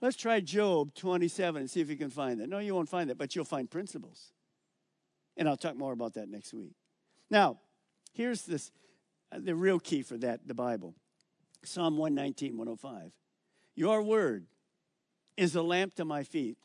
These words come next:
And look what it says. "It's a light to my path." You wanna try to walk down a path in the dark? Good luck. You better have a lot of good insurance. No, this Bible is a light. It shows me which path to take.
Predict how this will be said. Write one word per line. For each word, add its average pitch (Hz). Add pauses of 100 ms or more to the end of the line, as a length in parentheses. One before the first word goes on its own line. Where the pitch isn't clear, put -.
And 156
look 208
what 202
it 165
says. 139 (420)
"It's 147
a 143
light 135 (1160)
to -
my 120
path." 110 (280)
You 175
wanna 175
try 180
to 165
walk 160
down 156
a 135
path 165
in 151
the 131
dark? 175 (1300)
Good 139
luck. 139 (160)
You 131
better 156
have 143
a 139
lot 143
of 139
good 143
insurance. - (540)
No, 120 (200)
this 202
Bible 139 (180)
is 123
a 139
light. 143 (400)
It 143
shows 165
me 139
which 131
path 143
to 120
take. 123